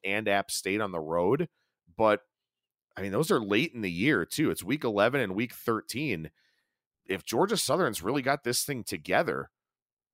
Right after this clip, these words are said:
they could be the class of the East by the time they play those two games, and those lines look very different than they look right now.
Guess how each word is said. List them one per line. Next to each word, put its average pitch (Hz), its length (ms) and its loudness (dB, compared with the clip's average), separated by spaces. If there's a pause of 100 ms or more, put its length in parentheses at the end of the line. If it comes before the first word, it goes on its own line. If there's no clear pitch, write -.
they 113 120 -2
could 160 180 -4
be 175 80 -2
the 156 100 0
class 117 440 0
of 113 140 -4
the 98 100 -4 (100)
East 170 300 -6
by 82 80 -6
the 85 100 -6
time 110 260 -4
they 110 100 -2
play 110 220 -4
those 107 260 -2
two 113 180 -4
games, 104 340 -2
and 87 100 -10
those 110 160 -2
lines 117 280 -2
look 95 160 -4
very 131 340 0
different 95 320 -2
than 92 120 -6
they 92 80 -2
look 92 200 -4
right 85 180 -4
now. 104 180 -10